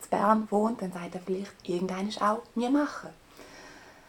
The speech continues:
Was meinst du zu dem? Ist das eigentlich vergleichbar oder ist das am Ende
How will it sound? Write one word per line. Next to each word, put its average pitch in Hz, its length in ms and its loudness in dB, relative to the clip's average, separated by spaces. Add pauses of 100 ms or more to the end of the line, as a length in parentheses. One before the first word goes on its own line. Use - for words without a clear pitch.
(160)
Was 226 120 -6
meinst 226 300 0
du 220 80 -10
zu - 100 -14
dem? 170 280 -4
Ist 190 180 -6
das 214 180 -4
eigentlich 185 380 -4
vergleichbar 240 960 -4
oder 196 260 0
ist 190 160 -6
das 185 100 -8
am 175 160 -8
Ende 170 300 -10